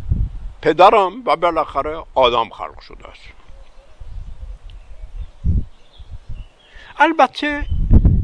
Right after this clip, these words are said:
تفکر مولوی را تنها به، دربارهٔ معنا و معنی تنها به این شعر نمی‌توان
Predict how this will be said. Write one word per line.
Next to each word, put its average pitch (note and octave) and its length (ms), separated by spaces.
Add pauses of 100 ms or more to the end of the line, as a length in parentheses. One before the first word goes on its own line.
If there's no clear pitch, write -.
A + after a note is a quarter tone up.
(560)
تفکر F#3+ 680
مولوی D#3+ 800
را F3+ 400 (1400)
تنها G#3 360
به، G3+ 260 (1120)
دربارهٔ C3+ 640
معنا A#2+ 840 (640)
و A#2 100
معنی C3 680 (200)
تنها G3 280
به F3+ 120
این F3 140
شعر F3+ 280
نمی‌توان G2 640